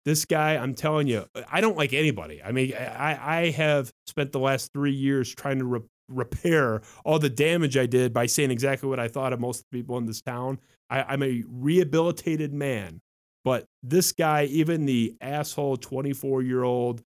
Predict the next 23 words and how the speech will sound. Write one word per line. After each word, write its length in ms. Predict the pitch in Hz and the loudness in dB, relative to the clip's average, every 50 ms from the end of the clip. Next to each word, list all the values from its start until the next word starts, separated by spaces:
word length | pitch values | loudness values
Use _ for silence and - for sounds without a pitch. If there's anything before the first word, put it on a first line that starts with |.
| _ _ _ _ - | _ _ _ _ -2
firebrand, 720 | 147 143 143 147 143 139 139 135 139 139 139 131 120 110 | 0 2 4 4 4 2 2 2 2 2 0 0 -2 -4
f-, 260 | - - - 92 98 | -6 -10 -10 -8 -4
hair 200 | 98 143 147 151 | -2 0 2 2
on 100 | 143 135 | 2 0
fire 220 | 117 - 139 131 117 | 0 0 0 0 0
version 440 | 107 107 123 135 147 143 - 139 123 | 0 2 4 4 4 2 0 -2 0
of 80 | 113 | 0
me 120 | 113 113 110 | 0 0 0
would 140 | 107 107 | 0 -2
have 80 | 101 95 | -2 -2
liked 260 | 98 104 98 95 - - | -4 -4 -6 -6 -6 -4
you 280 | 107 107 101 95 98 - - - _ _ - | -4 -2 -2 -4 -6 -8 -12 -20 _ _ -8
'cause 140 | 127 113 127 | -6 -2 2
you're 260 | 135 131 123 120 - - - | 2 2 2 2 -2 -2 2
old 240 | 151 151 160 156 151 | 4 4 4 4 0
school. 480 | - - - 143 143 143 143 131 - - - _ _ - | -4 -2 0 2 4 4 4 2 0 -6 -18 _ _ -8
You're 120 | - 120 | -6 -6
just, 320 | 120 110 123 123 107 - - - | -2 0 0 0 0 -2 -6 -6
you 40 | |
stick 360 | - - - - - 156 156 - | -4 -4 -2 0 -2 -2 -2 0
to 80 | - | -2
the 100 | 156 147 | -2 -2
facts. 480 | 151 - - 151 143 143 143 143 - | 0 0 0 2 2 2 0 -2 -4